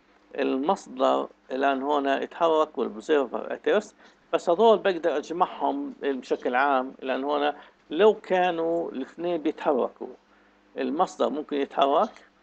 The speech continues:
والكمان الأوبزرفر بيقدر الآن هون يتحرك. وبالتالي نكتب، نكتب علاقة تالية، اف برايم تساوي في بلس في زيرو لمين؟ في زيرو هي للشخص الأوبزرفر، أو في أو للأوبزرفر، على في ناقص في اس،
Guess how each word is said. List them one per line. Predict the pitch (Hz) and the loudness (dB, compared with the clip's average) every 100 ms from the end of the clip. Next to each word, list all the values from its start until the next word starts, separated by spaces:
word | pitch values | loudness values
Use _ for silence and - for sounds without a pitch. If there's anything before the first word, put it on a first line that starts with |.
| _ _ _ _ - | _ _ _ _ -8
والكمان | 127 143 - 151 156 | -4 -4 -2 0 2
الأوبزرفر | 147 131 - 185 208 147 147 143 | 0 -2 0 4 4 6 6 4
بيقدر | 135 143 123 139 139 - | 0 -4 0 0 0 -4
الآن | 131 131 120 | -2 -2 -2
هون | 127 127 127 123 _ | -2 -2 -2 -6 _
يتحرك. | 120 - 156 165 196 - - _ - | -14 -4 0 0 -2 -8 -20 _ -8
وبالتالي | 143 - 170 | 0 2 2
نكتب، | 180 - 156 | 0 -2 -2
نكتب | 139 - 151 139 | -4 -10 -6 -2
علاقة | 123 151 147 | 0 0 -2
تالية، | 143 - 170 143 123 123 - | -6 -4 -4 -4 -6 -4 -2
اف | 226 190 156 | 0 -2 0
برايم | 139 131 | 0 0
تساوي | - 135 123 123 | -4 -2 -2 -2
في | 156 160 | -4 -6
بلس | 135 135 131 - 110 | -2 -2 -2 -8 -10
في | 156 180 | -6 -6
زيرو | 147 151 143 175 202 _ _ _ 131 | -2 0 2 0 -2 _ _ _ -4
لمين؟ | 139 143 147 - - | -2 -2 -2 -4 -8
في | 123 156 139 | -4 -2 -2
زيرو | 139 131 | -2 -2
هي | 123 123 | -2 -4
للشخص | 110 - 156 - - | -4 -4 -6 -6 -6
الأوبزرفر، | 107 110 143 165 165 120 120 143 139 127 113 | -8 -2 2 4 2 -4 -4 0 2 2 2
أو | 123 135 | 2 0
في | 120 131 | 0 -6
أو | 123 127 | -2 -2
للأوبزرفر، | 117 104 107 139 139 165 196 - - _ _ _ _ - | -2 -6 -6 -2 0 0 0 -4 -20 _ _ _ _ -4
على | 143 139 | -2 0
في | 180 | 0
ناقص | 170 143 127 - | 2 0 0 -12
في | 165 151 113 | -8 -4 -4
اس، | - | -8